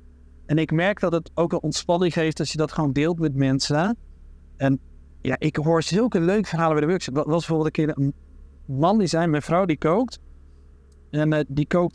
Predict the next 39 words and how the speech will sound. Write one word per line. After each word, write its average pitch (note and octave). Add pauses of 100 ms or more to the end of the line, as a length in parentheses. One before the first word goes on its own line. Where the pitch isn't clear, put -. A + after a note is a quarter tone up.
(120)
de, D#3
de, C#3+ (220)
die C#3+
kookt F3+
echt D#3
heel E3+
weinig D#3
vlees. -
Maar B2+
twee F3+
keer F3+
per D3
week E3
en C#3
dan C#3+
zo E3
weinig D#3
dat -
als C3
je C#3+
niest, F3
dat D#3
is -
van D#3
je D3
bord C#3+
verdwenen. - (1000)
En D3+
toen E3
zei D#3+
zijn D3
vrouw, F#3
die D3+
zei D3
later, C#3
wat C#3+
hij D#3
niet D3+
weet, D3